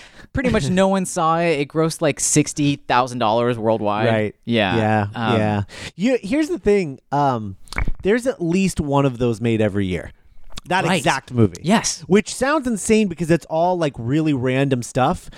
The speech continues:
Speaker 2: but, like,
Speaker 1: Like, just
Speaker 2: lit-,
Speaker 1: bizarre
Speaker 2: literally
Speaker 1: stuff happened.
Speaker 2: Literally, there's a movie.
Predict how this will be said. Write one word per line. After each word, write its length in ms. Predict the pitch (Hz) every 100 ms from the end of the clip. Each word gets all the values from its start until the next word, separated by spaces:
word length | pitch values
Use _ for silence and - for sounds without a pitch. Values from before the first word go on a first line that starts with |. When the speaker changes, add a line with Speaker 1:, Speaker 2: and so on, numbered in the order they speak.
| -
Speaker 2:
but, 140 | - 175
like, 180 | 185 147
Speaker 1:
Like, 60 | 143
just 100 | 160
Speaker 2:
lit-, 220 | 214 - -
Speaker 1:
bizarre 120 | 139
Speaker 2:
literally 400 | 185 233 208 143
Speaker 1:
stuff 180 | 160 202
happened. 540 | 254 302 320 214 208 - -
Speaker 2:
Literally, 580 | - 170 196 190 147 117 - _
there's 260 | 170 190 190
a 80 | 214
movie. 500 | 190 226 214 208